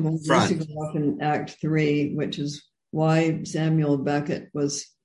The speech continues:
Speaker 1: what he was doing in Happy Days, he was subverting Chekhov. He puts a gun in her
Speaker 2: Mm-hmm.
Speaker 1: handbag,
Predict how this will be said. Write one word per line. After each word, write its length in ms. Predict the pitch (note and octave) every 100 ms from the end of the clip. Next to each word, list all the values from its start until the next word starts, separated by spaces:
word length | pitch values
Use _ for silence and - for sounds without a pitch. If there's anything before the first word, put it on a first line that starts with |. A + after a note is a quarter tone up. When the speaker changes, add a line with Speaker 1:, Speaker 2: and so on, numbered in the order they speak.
| _ -
Speaker 1:
what 180 | E3
he 80 | F3
was 220 | D#3 D3+
doing 320 | D3+ D3+ D3+ C#3+
in 100 | C#3+
Happy 380 | C#3+ D3 D3+
Days, 340 | C3+ C#3 C#3+ C#3
he 100 | C3+
was 220 | C3+ C3+
subverting 600 | D3 C#3+ D3 D3+ D#3 C3 B2+
Chekhov. 680 | D3 C#3 D3 D3+ - - - _ _ _ _ _ _ -
He 80 |
puts 240 | D#3+ F3+ F3+
a 40 |
gun 320 | D#3 D#3+ D#3+
in 120 | E3 C#3+
her 120 | B2+
Speaker 2:
Mm-hmm. 200 | D#3+ E3
Speaker 1:
handbag, 640 | D#3+ D#3 C3+ C3 D3 -